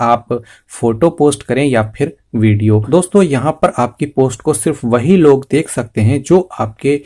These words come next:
फ्रेंड लिस्ट में ऐड हैं। अब दोस्तों, इसको प्राइवेट कैसे करते हैं, चलिए देख लेते हैं। दोस्तों, यहाँ पर मैं अपने Facebook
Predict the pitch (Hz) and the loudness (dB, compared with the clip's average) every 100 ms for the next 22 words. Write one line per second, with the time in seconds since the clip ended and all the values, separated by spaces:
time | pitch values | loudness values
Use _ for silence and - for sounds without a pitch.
0 | - - - 147 185 160 120 107 117 120 | -12 -14 -2 0 2 0 -2 -2 -2 -2
1 | 143 _ _ - 113 107 104 101 107 107 | -4 _ _ -6 0 0 0 0 0 -2
2 | - - - - 165 190 185 202 196 139 | -10 -20 -12 -6 0 0 0 -2 -2 -10
3 | - 190 - 117 117 123 - 113 107 180 | -4 -4 0 0 0 -4 -2 -2 -2 0
4 | 165 139 151 151 170 _ - 107 107 - | -2 0 -4 -4 -6 _ -4 0 0 -2
5 | - 113 113 110 110 104 113 104 135 180 | -4 -2 -2 -2 -4 -4 -4 -2 0 2
6 | 208 170 147 156 190 170 151 139 135 139 | 2 2 0 0 0 2 0 0 -2 -4
7 | - 123 127 147 - | -2 -2 -2 -4 -6